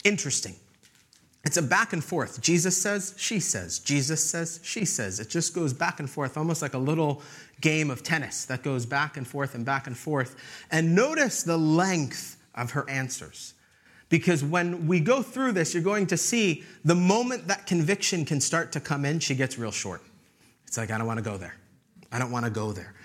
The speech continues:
But we are going to see the heart of this woman soften as we go through this. 'Cause remember, in the passage we looked at last week, she said, "How,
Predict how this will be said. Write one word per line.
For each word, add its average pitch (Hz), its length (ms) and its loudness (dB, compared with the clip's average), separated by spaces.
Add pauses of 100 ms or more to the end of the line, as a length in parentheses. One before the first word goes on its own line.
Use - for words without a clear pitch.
(140)
But 160 120 4
we 160 200 6
are 226 300 2
going 170 360 -2
to 151 100 -6
see 202 280 0
the 151 120 0
heart 226 420 -2
of 156 160 -4
this 156 200 0
woman 160 440 0 (260)
soften 123 760 -2 (420)
as 123 160 2
we 135 100 4
go 135 160 0
through 156 240 -2
this. 113 240 -4
'Cause 135 160 -2
remember, 156 480 0 (180)
in 160 120 4
the 143 60 4
passage 214 440 0
we 170 80 4
looked 175 240 0
at 165 180 -2
last 185 300 0
week, 160 240 -2 (320)
she 208 300 4
said, 185 400 2 (240)
"How, 226 420 2